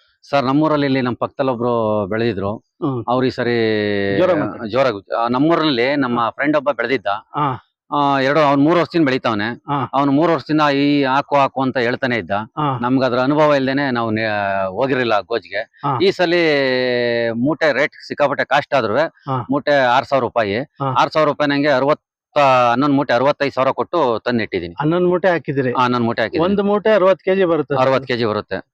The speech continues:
Speaker 2: ಒಂದು ಮೂಟೆಗೆ ಎಷ್ಟು ಕೊಟ್ರಿ ಸರ್?
Speaker 1: ಆ, ಆರ್ ಸಾವಿರ ಸರ್.
Speaker 2: ಆರ್ ಸಾವಿರ. ಲಾಸ್ಟ್ ಟೈಮ್ ತುಂಬಾ ಚೆನ್ನಾಗಿತ್ತು ರೇಟು.
Speaker 1: ಹಾ.
Speaker 2: ಈ ಸರಿ ಏನು ಸ್-,
Speaker 1: ಅವ್ರು
Speaker 2: ರೇಟ್
Speaker 1: ಈ ಸರಿ ಅವ್ರು ಎರಡು ಎಕರೆಗೆ ನೆಟ್ಟಿ ಅವ್ರು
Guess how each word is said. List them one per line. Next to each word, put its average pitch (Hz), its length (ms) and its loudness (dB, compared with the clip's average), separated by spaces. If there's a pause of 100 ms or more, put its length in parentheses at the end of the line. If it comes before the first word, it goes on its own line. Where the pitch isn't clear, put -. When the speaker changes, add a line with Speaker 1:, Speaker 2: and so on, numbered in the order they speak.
(180)
Speaker 2:
ಒಂದು 190 280 0
ಮೂಟೆಗೆ 208 340 2
ಎಷ್ಟು 185 200 0
ಕೊಟ್ರಿ 180 260 -2
ಸರ್? 226 340 -6
Speaker 1:
ಆ, 127 260 4
ಆರ್ 147 80 2
ಸಾವಿರ 131 200 0
ಸರ್. 113 220 -4 (160)
Speaker 2:
ಆರ್ 135 160 -2
ಸಾವಿರ. 131 240 -4 (920)
ಲಾಸ್ಟ್ 202 260 0
ಟೈಮ್ 240 200 2
ತುಂಬಾ 208 240 0
ಚೆನ್ನಾಗಿತ್ತು 190 540 0
ರೇಟು. 160 500 0
Speaker 1:
ಹಾ. 113 400 -4 (500)
Speaker 2:
ಈ 190 140 0
ಸರಿ 202 260 2
ಏನು 190 340 2
ಸ್-, - 360 -6
Speaker 1:
ಅವ್ರು 170 200 4
Speaker 2:
ರೇಟ್ 160 200 4
Speaker 1:
ಈ 151 40 2
ಸರಿ 147 360 2
ಅವ್ರು 135 200 2
ಎರಡು 147 200 2
ಎಕರೆಗೆ 156 240 -2
ನೆಟ್ಟಿ 151 360 -2
ಅವ್ರು 139 240 0